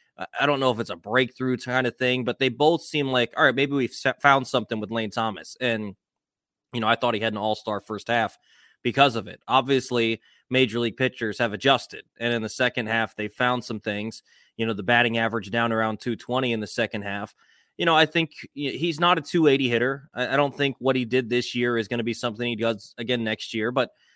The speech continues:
I think the home runs are still gonna be there 'cause he has about the same number of home runs in the second half as he did in the first half.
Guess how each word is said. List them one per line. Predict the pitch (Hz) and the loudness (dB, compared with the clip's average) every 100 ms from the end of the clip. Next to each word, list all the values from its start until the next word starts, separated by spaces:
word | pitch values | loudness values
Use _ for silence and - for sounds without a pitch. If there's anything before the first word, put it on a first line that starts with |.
| - | -2
I | 156 | 0
think | 185 156 | 2 2
the | 139 | 4
home | 147 123 | 4 2
runs | 127 160 | 0 0
are | 147 | 0
still | 131 110 | 0 0
gonna | 110 | -2
be | 101 98 | -4 -6
there | 95 117 | -6 -4
'cause | - 120 | -2 -2
he | 127 | 0
has | 120 135 | 0 2
about | 123 117 | 0 0
the | 113 | -2
same | - 117 117 - _ _ | -4 -4 -4 -8 _ _
number | 120 120 117 | -2 0 2
of | 110 | 0
home | 120 120 | 0 0
runs | 117 117 113 | 0 0 -2
in | |
the | 110 | -4
second | - 117 117 107 | -4 -4 -4 -4
half | 110 113 | -4 -4
as | 117 | -6
he | 113 | -6
did | 107 113 | -4 -2
in | |
the | 117 | -4
first | 113 101 - | -4 -6 -6
half. | 95 95 | -6 -6